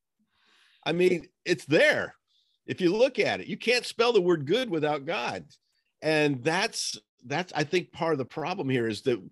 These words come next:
it's very easy as a culture to think, "Well, if I can be good enough," well, that's religion. Religion is good enough. And the problem is we can't be good enough.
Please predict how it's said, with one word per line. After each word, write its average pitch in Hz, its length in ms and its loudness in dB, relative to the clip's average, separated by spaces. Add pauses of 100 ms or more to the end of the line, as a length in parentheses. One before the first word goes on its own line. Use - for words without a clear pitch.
(340)
it's - 160 -4
very 185 300 4
easy 165 360 -2
as 117 100 -4
a 110 60 -6
culture 160 400 -2
to 139 40 -2
think, 131 220 -2
"Well, 127 160 0
if - 160 -6
I 139 140 -2
can 151 140 -2
be 131 80 0
good 113 280 0
enough," 104 280 -4
well, 117 80 -2
that's - 220 -4
religion. 127 520 0 (420)
Religion 151 460 2
is 107 120 -2
good 120 200 0
enough. 104 260 -8 (880)
And 131 300 0
the 110 60 -8
problem 151 360 0
is 117 300 -4
we 131 100 -2
can't 147 300 -2
be - 380 -10
good 90 100 -4
enough. 82 240 -10